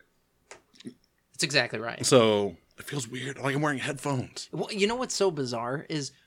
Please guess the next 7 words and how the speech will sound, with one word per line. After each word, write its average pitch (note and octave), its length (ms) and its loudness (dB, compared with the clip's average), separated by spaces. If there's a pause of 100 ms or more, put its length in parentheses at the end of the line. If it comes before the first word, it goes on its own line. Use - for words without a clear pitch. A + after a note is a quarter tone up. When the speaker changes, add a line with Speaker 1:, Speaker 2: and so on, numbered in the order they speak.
(100)
Speaker 1:
we've E3+ 300 -6
started D#3+ 500 -4
at B2+ 100 -8 (220)
baseline D3+ 680 -6 (240)
so - 460 -6
many C#3 260 -4
times C3 560 -10